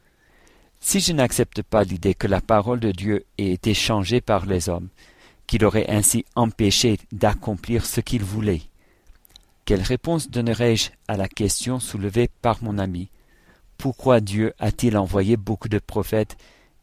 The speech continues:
et leur a-t-il donné d'autres livres, alors qu'il avait déjà donné la Torah à Moïse ? La première chose à comprendre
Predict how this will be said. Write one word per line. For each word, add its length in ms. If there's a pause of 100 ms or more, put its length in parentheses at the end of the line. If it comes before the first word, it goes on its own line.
(100)
et 80
leur 180
a-t-il 320
donné 260
d'autres 420
livres, 420 (600)
alors 260
qu'il 200
avait 180
déjà 380
donné 280
la 160
Torah 480
à 140
Moïse ? 500 (1300)
La 80
première 380
chose 240
à 60
comprendre 580